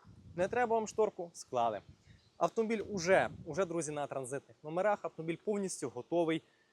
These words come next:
друзі, до нового власника. Сертифікований, гарний, перевірений автомобіль для вас. Оглядаємо, що там під фальшдном автівки. А тут у нас є, друзі, докатка та є,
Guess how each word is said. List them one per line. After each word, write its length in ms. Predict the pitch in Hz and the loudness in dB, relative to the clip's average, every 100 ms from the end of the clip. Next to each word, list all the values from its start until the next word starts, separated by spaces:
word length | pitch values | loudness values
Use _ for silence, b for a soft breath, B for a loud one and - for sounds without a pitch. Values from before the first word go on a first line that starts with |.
| b - | b -14
друзі, 280 | 151 175 143 | -6 -6 -4
до 100 | 131 | -6
нового 440 | 127 143 151 - 110 | -2 -2 -2 -4 -12
власника. 920 | 117 123 139 151 143 - 110 131 127 101 _ _ _ _ _ | -6 0 2 2 0 -4 -8 -2 -2 -2 _ _ _ _ _
Сертифікований, 920 | - 190 175 165 165 202 220 214 208 139 | -2 0 0 -4 -2 2 4 2 -2 -6
гарний, 640 | 123 117 185 190 185 180 _ | -12 0 2 4 0 -6 _
перевірений 540 | 135 123 139 143 135 - | -4 -2 -2 -4 -4 -6
автомобіль 480 | 123 - 110 123 143 131 | -10 -10 -6 -4 -4 -6
для 220 | 117 135 | -2 0
вас. 300 | 143 127 - | 2 0 -2
Оглядаємо, 580 | 131 143 160 190 180 175 _ | -10 -4 0 0 0 -4 _
що 220 | - - | -10 -6
там 160 | - 135 | -4 -4
під 160 | - 127 _ b b b - | -6 -10 _ b b b -6
фальшдном 600 | 139 135 117 123 131 - _ | -2 -2 -4 -6 -6 -8 _
автівки. 500 | 120 113 - 120 - - | -10 -8 -6 -6 -8 -6
А 180 | 135 139 | -2 -2
тут 300 | - 196 180 | -4 -10 -6
у 40 | |
нас 340 | 165 143 - | -6 -6 -10
є, 120 | 160 156 | -6 -6
друзі, 380 | 147 143 147 - b b - | -4 -6 -8 -10 b b -10
докатка 560 | 127 131 170 185 - | -6 0 2 2 0
та 160 | 147 117 | -4 -6
є, 260 | 113 147 | -4 -4